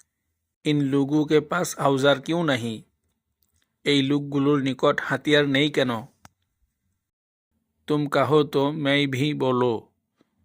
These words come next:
তুমি বললে আমিও বলবো। মেই আজ খেলো কোদো। আমি আজকে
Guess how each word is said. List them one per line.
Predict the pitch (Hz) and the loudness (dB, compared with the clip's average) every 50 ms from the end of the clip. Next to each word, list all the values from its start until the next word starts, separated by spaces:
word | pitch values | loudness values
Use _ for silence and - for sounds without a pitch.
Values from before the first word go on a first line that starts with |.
| _ _ _ _ _ - | _ _ _ _ _ -6
তুমি | - 135 139 143 147 | -4 -2 0 0 0
বললে | 135 135 131 127 127 127 139 143 - | 2 2 2 2 2 2 0 0 0
আমিও | - 127 135 139 147 147 | 0 -2 -2 0 0 0
বলবো। | 135 131 127 127 123 127 120 113 110 - _ _ _ _ _ _ _ _ _ _ _ _ _ _ _ _ _ _ _ _ _ _ _ _ _ _ _ _ _ _ _ _ _ _ - | 0 0 -2 0 0 -2 -2 -2 -4 -8 _ _ _ _ _ _ _ _ _ _ _ _ _ _ _ _ _ _ _ _ _ _ _ _ _ _ _ _ _ _ _ _ _ _ -2
মেই | 143 143 139 139 131 - | 0 2 2 2 2 0
আজ | 127 135 139 139 135 131 127 - | 2 2 2 2 0 -4 -8 -6
খেলো | - 151 135 135 131 131 143 143 139 | -2 0 2 2 2 4 2 2 0
কোদো। | 143 - 135 131 127 123 131 131 120 110 95 - _ _ _ _ _ _ _ _ _ _ _ _ _ _ _ _ _ _ _ _ _ - | -2 -2 -2 -2 -2 0 0 0 0 -2 -4 -8 _ _ _ _ _ _ _ _ _ _ _ _ _ _ _ _ _ _ _ _ _ -10
আমি | - 120 135 143 143 | -6 -2 -2 0 0
আজকে | 123 117 - - - 143 | 0 -2 -4 -2 -2 -2